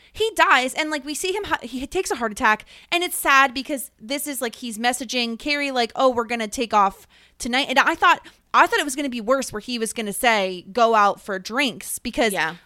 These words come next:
Speaker 1: I thought it was gonna, that was going to be, well, she waited too long because she went out for drinks and then she
Speaker 2: Yeah.
Speaker 1: finds him dead.
Speaker 2: Yeah. Now, I do wanna point out for anybody that doesn't remember, Big has a previous heart condition. He actually
Speaker 1: Right.
Speaker 2: had heart surgery,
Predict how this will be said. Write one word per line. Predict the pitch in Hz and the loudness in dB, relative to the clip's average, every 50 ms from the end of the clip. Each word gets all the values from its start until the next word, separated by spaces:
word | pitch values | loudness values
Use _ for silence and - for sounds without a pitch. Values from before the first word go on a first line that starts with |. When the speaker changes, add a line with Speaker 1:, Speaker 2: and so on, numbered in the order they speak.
| _ | _
Speaker 1:
I | - 233 254 294 | 4 4 4 4
thought | 294 - 254 226 220 196 - | 4 2 0 2 0 -2 -4
it | - 240 214 | -6 -6 -6
was | 226 208 | -6 -6
gonna, | 202 233 226 214 202 196 _ - | -6 -8 -8 -8 -10 -10 _ 0
that | 226 233 262 285 | 2 2 2 2
was | 247 240 202 | 0 -4 -6
going | 196 214 220 214 208 | -6 -8 -8 -8 -8
to | - 208 | -10 -10
be, | 196 202 196 | -8 -8 -6
well, | 190 202 208 202 175 - | -4 -4 -4 -4 -4 -6
she | - - 240 233 | -6 -6 -6 -4
waited | 202 214 208 196 196 185 175 | -4 -6 -4 -4 -4 -6 -6
too | - - 214 190 | -10 -12 -10 -8
long | 175 190 208 220 196 156 139 147 190 196 | -4 0 2 2 2 0 -2 -8 -12 -14
because | - 208 190 220 208 190 | -14 -10 -4 -4 -2 -2
she | - - 214 202 | -2 -4 -6 -6
went | 185 185 175 | -6 -4 -4
out | 165 - - | -6 -6 -8
for | - 196 | -12 -14
drinks | 185 - 220 208 202 185 - | -10 -6 -6 -6 -6 -6 -10
and | 196 190 | -12 -10
then | 190 | -8
she | - - 185 | -8 -8 -8
Speaker 2:
Yeah. | 180 170 | -6 -4
Speaker 1:
finds | 185 185 185 180 185 - | -4 -4 -4 -6 -8 -8
him | 196 180 165 165 170 170 175 - _ - 262 - - _ | -8 -8 -8 -8 -10 -14 -14 -18 _ -20 -20 -20 -14 _
dead. | - 202 202 190 113 | 2 2 2 2 2
Speaker 2:
Yeah. | 208 196 185 185 185 - - - | 0 0 0 0 0 -2 -4 -4
Now, | 262 269 277 269 - | -4 -2 -2 0 0
I | 269 285 | 0 -2
do | 254 339 392 | -2 -2 -6
wanna | 403 392 320 269 | -6 -8 -8 -8
point | - 269 254 240 247 247 - | -8 -6 -4 -4 -4 -4 -4
out | 196 185 185 185 | -4 -4 -4 -4
for | - | -6
anybody | 196 196 196 196 208 214 208 202 196 | -6 -6 -6 -6 -8 -8 -8 -8 -8
that | 190 196 185 | -8 -10 -8
doesn't | 185 175 175 190 | -10 -10 -10 -10
remember, | 185 185 185 180 190 185 202 196 196 196 196 | -10 -8 -6 -6 -6 -4 -4 -4 -2 -4 -4
Big | 185 - 220 214 214 208 214 | -6 -6 -4 -4 -4 -6 -8
has | 185 175 185 190 185 185 185 185 190 185 185 185 - | -12 -12 -8 -4 -4 -2 -2 -2 -4 -6 -8 -10 -10
a | 185 180 175 | -10 -10 -10
previous | _ - - 208 190 185 175 185 180 175 180 - | _ -16 -12 -10 -10 -10 -8 -6 -6 -6 -6 -8
heart | - - - - 202 214 - - | -12 -14 -8 -6 -6 -6 -6 -8
condition. | - 202 190 175 170 160 - - 175 156 151 180 | -10 -10 -8 -6 -6 -4 -4 -4 -4 -6 -6 -10
He | 208 - 208 190 | -12 -10 -10 -8
actually | 170 180 185 202 202 170 | -6 -6 -6 -4 -4 -4
Speaker 1:
Right. | 156 165 | -4 -4
Speaker 2:
had | 180 170 170 | -4 -6 -6
heart | 165 - - - 208 220 226 233 | -6 -14 -8 -4 -4 -4 -4 -4
surgery, | - - 220 175 151 160 170 165 175 165 151 156 160 151 165 185 214 | -8 -8 -6 -6 -6 -6 -6 -10 -12 -10 -10 -8 -8 -8 -8 -10 -10